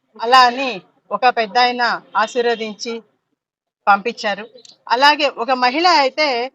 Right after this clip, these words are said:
లోపల నుంచి బయటకు వచ్చేసింది. బయటకు వచ్చేసి గట్టిగా కౌగిలించుకొని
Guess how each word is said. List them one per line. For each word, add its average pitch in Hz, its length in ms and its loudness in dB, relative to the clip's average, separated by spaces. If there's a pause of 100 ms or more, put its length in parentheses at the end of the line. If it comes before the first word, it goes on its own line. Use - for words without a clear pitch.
(260)
లోపల 302 360 2
నుంచి 330 300 -4
బయటకు 269 400 -2
వచ్చేసింది. 254 580 -6
బయటకు 240 360 0
వచ్చేసి 262 540 -4
గట్టిగా 262 320 -4
కౌగిలించుకొని 240 960 -6